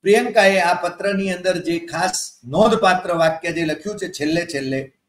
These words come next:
છેલ્લા પેરામાં, એમાં કહ્યું છે કે "You will be my guide and teachers in the journey."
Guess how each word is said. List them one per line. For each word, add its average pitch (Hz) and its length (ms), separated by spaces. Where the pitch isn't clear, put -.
છેલ્લા 175 200
પેરામાં, 143 600
એમાં 190 340
કહ્યું 160 300
છે 170 140
કે 175 160
"You 170 200
will 247 120
be 240 200
my 202 280
guide 202 580
and 220 40
teachers 196 960
in 175 60
the 160 200
journey." 123 460